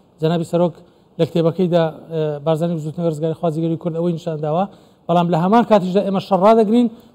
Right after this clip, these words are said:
بۆیە ئێوە هەر چێکتانە دەست دێ بەرامبەر ئیسرائیل بیکەن. ئێمە ئەو کاتە بەرامبەر بە، ئێ،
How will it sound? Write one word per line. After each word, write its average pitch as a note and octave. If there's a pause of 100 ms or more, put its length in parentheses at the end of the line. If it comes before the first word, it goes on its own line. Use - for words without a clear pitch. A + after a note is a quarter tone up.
بۆیە G#3+
ئێوە G#3+
هەر G#3
چێکتانە A3
دەست A3+
دێ A3+
بەرامبەر G#3
ئیسرائیل G3+
بیکەن. C#3+ (600)
ئێمە G3
ئەو A#3+ (100)
کاتە G#3+ (380)
بەرامبەر F#3+
بە، G3
ئێ، G#3